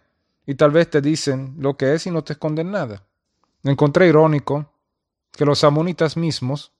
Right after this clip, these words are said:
tienen su existencia, provienen porque dos mujeres emborracharon a un hombre, a Lot. ¿Qué tal eso?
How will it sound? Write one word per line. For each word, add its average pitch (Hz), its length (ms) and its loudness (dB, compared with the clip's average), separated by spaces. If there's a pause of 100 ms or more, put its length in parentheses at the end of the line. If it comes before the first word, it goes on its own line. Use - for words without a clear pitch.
(520)
tienen 160 320 4
su 156 140 2
existencia, 147 760 0
provienen 156 640 0 (580)
porque 147 280 2
dos 156 260 4
mujeres 151 600 0
emborracharon 139 760 0
a 131 40 -2
un 160 120 -4
hombre, 113 380 -8 (680)
a 135 120 4
Lot. 151 460 2 (440)
¿Qué 131 140 -6
tal 151 200 0
eso? 113 320 0